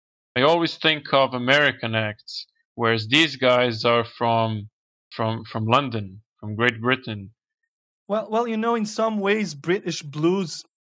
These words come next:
Speaker 2: you know, like, even Peter Green said, you know, "White people just can't play the blues." So the thing about the British blues and why it works so well is that they were not afraid to stretch their sound. Like Led Zeppelin stretched their sound,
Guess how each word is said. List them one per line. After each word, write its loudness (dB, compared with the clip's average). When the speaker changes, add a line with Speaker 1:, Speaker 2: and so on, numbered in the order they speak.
Speaker 2:
you -4
know, 2
like, 0
even 0
Peter -2
Green -2
said, 0
you -4
know, -2
"White 0
people -4
just -4
can't -2
play -2
the -8
blues." -8
So 2
the -6
thing -2
about 2
the -2
British -6
blues 0
and 0
why 4
it -6
works 0
so -2
well 4
is -2
that -6
they 0
were 0
not 0
afraid -2
to -8
stretch 0
their -2
sound. -2
Like -8
Led 0
Zeppelin -2
stretched -2
their -2
sound, -2